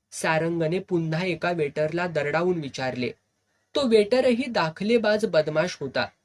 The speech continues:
"कामात आहे. त्याला सांग बाहेर पोलिसांचा वेढा आहे.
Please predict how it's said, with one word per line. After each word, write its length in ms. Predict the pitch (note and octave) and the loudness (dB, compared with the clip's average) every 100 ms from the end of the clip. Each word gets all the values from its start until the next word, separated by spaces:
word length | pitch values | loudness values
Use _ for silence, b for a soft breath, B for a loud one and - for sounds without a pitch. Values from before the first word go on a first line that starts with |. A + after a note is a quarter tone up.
| _ _ _ _ - | _ _ _ _ 0
"कामात 340 | D#3 C#3+ C#3 | 2 0 -2
आहे. 240 | C3 B2+ - _ _ _ - | -4 -4 -10 _ _ _ -2
त्याला 220 | F#3+ A3 | 2 2
सांग 360 | C4 - G3 A#3 | 0 0 0 0
बाहेर 380 | F#3 D#3 E3+ G#3 | -2 -2 -2 -2
पोलिसांचा 680 | F#3+ E3+ F3+ F3+ F3+ G#3 | 0 0 0 -2 -6 -4
वेढा 420 | F#3+ D3 D3+ D3 D#3+ | -4 0 0 0 -6
आहे. 260 | C3+ B2+ | -4 -6